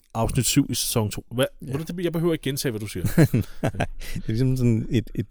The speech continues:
Speaker 2: dybere ekko, der kommer
Speaker 1: Ja, det er ikke
Speaker 2: derovre.
Speaker 1: engang løgn.
Speaker 2: <laughs> Nå.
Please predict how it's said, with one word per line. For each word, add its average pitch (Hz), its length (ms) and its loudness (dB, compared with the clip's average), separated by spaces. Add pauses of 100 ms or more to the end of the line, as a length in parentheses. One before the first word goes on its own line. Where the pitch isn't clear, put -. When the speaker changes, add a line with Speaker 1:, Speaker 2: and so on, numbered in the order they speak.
Speaker 2:
dybere 113 360 6
ekko, 113 340 2
der 110 140 -2
kommer 104 240 -2
Speaker 1:
Ja, 101 40 -2
det 98 60 0
er 101 40 -2
ikke 104 120 0
Speaker 2:
derovre. 95 240 -2 (480)
Speaker 1:
engang 117 180 2
løgn. - 180 0 (760)
Speaker 2:
<laughs> - 0 -
Nå. 104 320 4